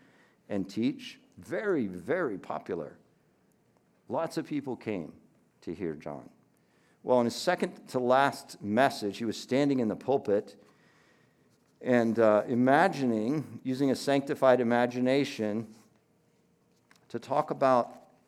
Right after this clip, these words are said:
meeting the angel at heaven's gate. Of course, he didn't think there was, like, a physical gate. That's not the point. It was a rhetorical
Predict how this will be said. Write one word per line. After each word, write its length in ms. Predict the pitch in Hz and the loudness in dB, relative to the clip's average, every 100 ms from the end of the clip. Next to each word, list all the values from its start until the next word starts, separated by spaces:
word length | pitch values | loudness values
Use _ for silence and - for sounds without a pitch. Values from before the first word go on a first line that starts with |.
| _ _ _ _ _ _ _ _ | _ _ _ _ _ _ _ _
meeting 400 | 98 110 151 160 | -6 -2 0 0
the 180 | 143 143 | 0 -2
angel 560 | 139 120 113 98 92 - | 0 0 0 -2 -2 -2
at 80 | 90 | -6
heaven's 400 | 101 98 92 87 | -2 -2 -2 -6
gate. 320 | - 76 65 - _ _ _ _ | -8 -10 -10 -20 _ _ _ _
Of 160 | - - | -10 -2
course, 180 | 156 139 | 0 0
he 80 | 135 | -2
didn't 180 | 107 | -2
think 120 | 98 92 | -4 -6
there 80 | |
was, 80 | 95 | -6
like, 140 | 85 78 | -8 -10
a 20 | |
physical 360 | 92 76 78 | -10 -10 -12
gate. 200 | 73 78 | -10 -8
That's 220 | - 131 127 | -4 -2 -2
not 120 | 104 | -4
the 60 | |
point. 300 | - 143 104 | -6 -4 -4
It 40 | 85 | -6
was 120 | 82 | -8
a 60 | 98 | -8
rhetorical 600 | 92 - 98 87 76 | -8 -4 -4 -2 -8